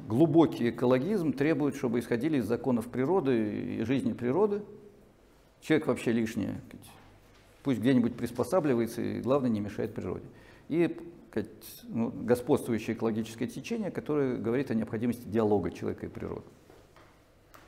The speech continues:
Теперь дальше к технологиям. Отсюда технологии, которые должны быть адекватны для воспроизводства биогеоценозов.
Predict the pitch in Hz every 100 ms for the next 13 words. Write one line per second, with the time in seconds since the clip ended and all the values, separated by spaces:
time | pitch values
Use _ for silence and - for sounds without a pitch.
0 | - - - - _ - - - - -
1 | _ - - _ _ - _ _ - -
2 | 160 202 208 175 226 - - - 147 110
3 | - 98 - - - - - - - -
4 | - - - - - - - - 220 233
5 | 226 226 220 190 117 123 131 123 165 143
6 | 147 135 113 135 113 - 208 - 139 120
7 | 123 143 196 - 120 92 131 170 131 -
8 | 110 104 175 175 131 98 127 160 92 123
9 | 123 - 117 92 73